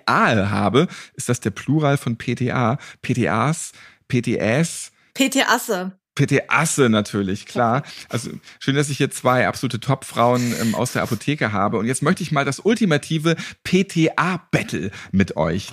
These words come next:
Speaker 1: Denn wir haben ja schon öfter gehört, dass in den Apotheken immer Menschen kommen, die Medikamente falsch aussprechen oder was vollkommen Absurdes wollen, weil sie was ganz anderes meinen und auch die merkwürdigsten Wünsche haben.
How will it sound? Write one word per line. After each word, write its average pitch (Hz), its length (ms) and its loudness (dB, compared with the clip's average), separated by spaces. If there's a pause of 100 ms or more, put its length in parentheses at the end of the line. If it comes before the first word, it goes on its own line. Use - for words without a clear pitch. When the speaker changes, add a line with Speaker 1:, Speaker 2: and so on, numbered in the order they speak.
(140)
Speaker 1:
Denn 113 300 4
wir 107 120 2
haben 160 140 2
ja 143 80 2
schon 131 160 -2
öfter 143 300 -4
gehört, 123 420 0 (280)
dass 120 260 0
in 135 160 -2
den 120 80 2
Apotheken 135 500 -2
immer 110 180 2
Menschen 127 460 2
kommen, 127 400 -2 (280)
die 135 100 0
Medikamente 147 800 0
falsch 98 360 -6
aussprechen - 600 -10
oder 123 200 -6
was 143 200 -8
vollkommen - 680 -2
Absurdes 147 840 0
wollen, 127 300 0
weil 131 100 -2
sie 135 100 -10
was 135 160 -4
ganz 170 220 0
anderes 135 480 -2
meinen 135 460 2 (320)
und - 180 0
auch 131 80 2
die 135 140 -4
merkwürdigsten 143 1000 0
Wünsche 131 320 -4
haben. 107 320 0